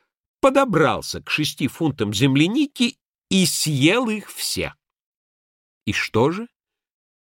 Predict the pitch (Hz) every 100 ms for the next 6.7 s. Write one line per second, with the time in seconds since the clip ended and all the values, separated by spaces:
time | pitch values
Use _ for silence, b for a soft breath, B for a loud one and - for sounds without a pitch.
0 | _ _ - 82 - 73 - - 71 156
1 | 240 214 190 190 202 - - 175 127 -
2 | 113 101 87 64 65 - _ _ _ _
3 | _ _ _ _ _ _ _ - 147 180
4 | 156 156 147 143 - 175 - - 113 101
5 | 85 127 127 85 82 - 135 98 80 76
6 | 95 98 - - - 226 131